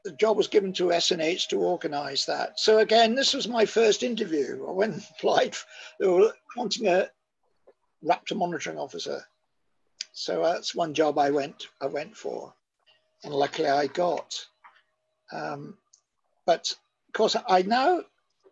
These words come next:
but I was still a red, I was still a Red Kite officer. So I, I, I managed to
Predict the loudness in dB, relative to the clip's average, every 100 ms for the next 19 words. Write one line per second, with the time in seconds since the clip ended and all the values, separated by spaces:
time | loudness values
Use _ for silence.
0 | _ 4 4 4 4 6 4 2 -2 -4
1 | 0 0 2 2 4 2 4 0 -4 -6
2 | -8 -10 _ -4 0 4 6 4 2 -6
3 | -20 -20 -20 _ _ _ -6 -6 -4 -2
4 | 0 -2 2 4 4